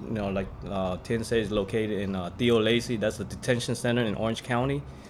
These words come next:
and, you know, the rally is supposed, uh, is, uh, kicks off at five. It's it's a rally is to abolish immigration. Uh, you know, they, you know, it's,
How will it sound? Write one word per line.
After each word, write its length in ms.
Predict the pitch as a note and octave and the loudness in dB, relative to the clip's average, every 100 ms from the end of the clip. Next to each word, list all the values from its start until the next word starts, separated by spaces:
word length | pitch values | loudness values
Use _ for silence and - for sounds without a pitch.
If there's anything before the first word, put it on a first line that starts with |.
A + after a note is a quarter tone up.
| - - - | -14 -10 -2
and, 500 | G#2 G2+ G2 F#2+ G2+ | 0 2 2 2 2
you 80 | |
know, 120 | G#2+ G2 | 2 2
the 120 | G2 | 4
rally 280 | A2 A#2 A2 | 6 6 4
is 80 | |
supposed, 360 | F#2 A#2 A2 - | 0 2 2 2
uh, 260 | G#2+ G2 G2 | 2 4 2
is, 240 | G2 - | 0 -2
uh, 220 | G#2 - - | -2 -2 -4
kicks 240 | - - | -6 0
off 180 | A2+ G#2+ | 2 2
at 120 | A2 | 0
five. 440 | - A2 A2 A#2 G#2+ | 0 4 6 6 4
It's 280 | G#2 - - - - - - | -2 -4 -10 -14 -14 -6 0
it's 200 | B2 B2+ | 2 6
a 60 | |
rally 280 | A#2+ C#3+ D3+ | 12 12 12
is 80 | C3 | 6
to 140 | C3 | 4
abolish 460 | A#2 G2+ B2+ C3 B2 | 4 8 8 8 4
immigration. 760 | C#3+ A#2 G2+ A#2+ A#2 G#2 G2+ | 0 2 4 4 4 -2 -2
Uh, 240 | G#2 F#2+ F#2 | 0 0 0
you 140 | G#2+ | 0
know, 120 | G#2 | 0
they, 580 | G2 A2+ A2 G#2+ A#2 - - | 0 0 0 0 -2 -4 -4
you 100 | A2 | -2
know, 300 | G2+ G2+ - | -2 -2 -6
it's, 420 | - G2+ - - | -8 -6 -8 -10